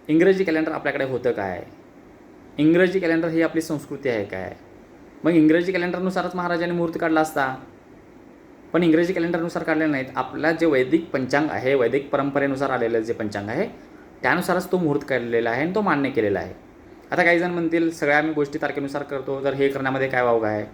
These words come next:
ठीक आहे, बरोबर आहे. पण एक गोष्ट महत्त्वाची आहे, तुम्हाला सांगतो. ज्येष्ठ शुद्ध त्रयोदशीपासून एक कालखंड सुरू होतो, त्याला शिवशक असं म्हटलं जातं.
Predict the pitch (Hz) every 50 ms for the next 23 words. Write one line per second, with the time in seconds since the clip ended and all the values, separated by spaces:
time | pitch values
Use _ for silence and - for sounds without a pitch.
0 | - - - - - - 160 143 117 101 - 104 117 127 120 101 98 - - -
1 | - - - - - - - - 147 156 160 160 - 160 160 160 170 151 131 135
2 | 135 139 127 - 131 120 117 - 107 104 104 107 113 98 95 98 107 139 190 190
3 | - - - - - - - - - - - - 175 208 208 208 - 208 202 -
4 | 151 139 139 139 139 127 127 123 117 - - - 117 113 - 196 190 - 147 -
5 | - - 123 113 117 117 - 127 135 139 135 - - 117 113 107 104 101 98 -
6 | - - - - - - - - - - - - - - - - - - - -
7 | - - - - - - - - - - 120 117 135 143 - - - 127 127 -
8 | 143 127 123 120 - 123 113 110 110 117 107 104 104 98 - -